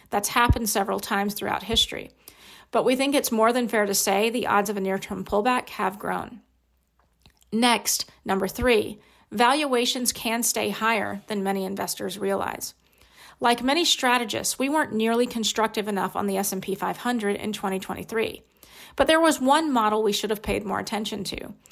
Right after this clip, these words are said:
That was our valuation model, which uses the relationship between trailing average P Es and inflation, G D P, and interest rates dating back to the nineteen sixties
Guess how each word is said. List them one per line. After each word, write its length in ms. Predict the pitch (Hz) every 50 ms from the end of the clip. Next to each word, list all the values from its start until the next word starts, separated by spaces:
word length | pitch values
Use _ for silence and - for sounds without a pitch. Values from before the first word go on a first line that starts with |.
| - - - - -
That 240 | - 226 254 302 -
was 140 | 330 330 294
our 120 | 277 262
valuation 640 | 233 233 220 214 214 208 - - 226 254 - 254 208
model, 380 | 202 - 104 - - - 196 208
which 220 | - 214 - -
uses 300 | 262 277 285 294 285 269
the 120 | - 247 233
relationship 800 | 233 220 220 220 226 269 254 - - 208 202 - - 190 - -
between 380 | - - - - 208 190 196
trailing 460 | 196 - - 208 208 220 233 240 233 -
average 420 | - 208 202 202 202 202 - -
P 400 | - 220 208 - - 202 214 226
Es 120 | 240 254
and 180 | - - 208 190
inflation, 600 | 190 190 - - 202 208 226 - 254 262 262 247
G 140 | 254 220 202
D 140 | 196 202 -
P, 360 | - - 220 214 226 240 - - - - -
and 100 | - 196 -
interest 440 | - 247 269 254 254 220 - -
rates 240 | - 190 190 190 -
dating 300 | - 208 208 208 202 202
back 240 | 202 208 202 226 226
to 100 | - -
the 80 | 226 214
nineteen 380 | 202 196 190 - - - 190
sixties 560 | - - 247 247 - - - - - - -